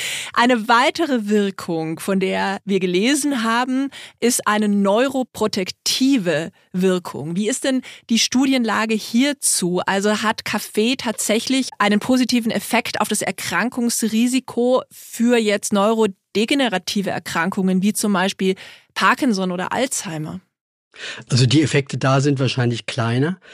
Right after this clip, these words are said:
Speaker 2: aber die Mechanismen, die hinter diesen Effekten stecken, sind im Grunde ganz ähnlich wie die für zum Beispiel für Diabetes, aber auch für Krebs. Also Leute, die körperlich inaktiv sind und dick sind, haben ein höheres Risiko für eine Demenz zum Beispiel,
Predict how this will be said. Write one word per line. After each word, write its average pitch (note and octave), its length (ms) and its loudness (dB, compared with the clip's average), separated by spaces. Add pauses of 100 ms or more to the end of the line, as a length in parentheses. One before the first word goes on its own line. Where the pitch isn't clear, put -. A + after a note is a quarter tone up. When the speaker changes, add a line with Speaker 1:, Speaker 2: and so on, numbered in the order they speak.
(160)
Speaker 2:
aber C#3 240 0
die C3+ 160 0
Mechanismen, C#3 840 2
die A#2+ 140 0
hinter C#3 280 2
diesen D#3 320 -2
Effekten C3 500 -4
stecken, C3 480 -4 (320)
sind D3 280 2
im E3 160 2
Grunde C#3 260 4
ganz C#3+ 240 0
ähnlich C3 480 2
wie B2 80 -2
die C3 380 0 (160)
für B2 240 -2
zum A#2 120 2
Beispiel - 280 0
für A#2 100 2
Diabetes, A#2+ 500 0
aber B2 180 -2
auch A2+ 100 -2
für - 120 0
Krebs. - 460 -4 (520)
Also A#2+ 180 2
Leute, C3 340 4
die A2 380 -2 (260)
körperlich C3 440 0
inaktiv C#3+ 480 0
sind C3+ 240 0
und A#2 260 -2
dick E3 140 -2
sind, A2 220 -2
haben A2+ 140 2
ein G#2+ 160 2
höheres C3 420 2
Risiko A#2+ 380 -2
für - 100 -2
eine G#2+ 140 0
Demenz G#2+ 480 0
zum B2 160 -2
Beispiel, B2+ 420 -6